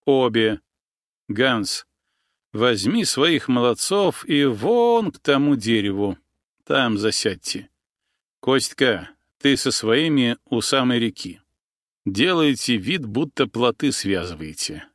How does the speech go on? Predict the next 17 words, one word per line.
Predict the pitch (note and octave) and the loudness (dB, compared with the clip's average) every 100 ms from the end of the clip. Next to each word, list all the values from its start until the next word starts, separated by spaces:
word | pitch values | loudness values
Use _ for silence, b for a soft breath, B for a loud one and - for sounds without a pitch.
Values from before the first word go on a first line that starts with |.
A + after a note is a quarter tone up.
| _ | _
Оружие | - A2 B2+ F#3 A2 G2 E2+ | -2 0 0 0 -2 -2 -4
же | F2+ F2 | -10 -4
под | - D#3 | -2 0
рукой | E3+ - A2 F2+ | -2 0 -2 -2
держите. | F#2+ F2 F2 - E2+ - _ _ _ _ _ _ _ _ _ - | -6 -8 -8 -8 -10 -12 _ _ _ _ _ _ _ _ _ 0
Так, | A#2+ G2+ - | 0 0 -2
вы | G#2+ D#3 | 0 0
теперь, | - G#2+ F#2+ E2 D#2 - _ _ - | -2 -6 -6 -8 -12 -20 _ _ -4
Майони, | A2+ C3 D#3 C3 F#2+ E2 | 0 0 0 0 -2 -4
Сёмка, | - C#3+ A2 - - - _ _ _ _ _ - | 0 0 0 -6 -12 -16 _ _ _ _ _ -2
на | B2 | 0
сосну | - D#3+ C#3+ - F3+ D#3+ | 2 2 2 0 0 0
ту | - C3+ | 2 0
корявую | - B2+ B2 A2 F#2 G#2 | 2 0 2 2 0 -2
сможете | - A#2 G#3 F#3 D3+ C3+ | -2 -2 0 -2 0 -2
быстро | G2+ A#2+ - A2+ | 0 -4 -2 -2
залезть?» | G2 G2+ F2+ - - | 0 -2 -4 -8 -10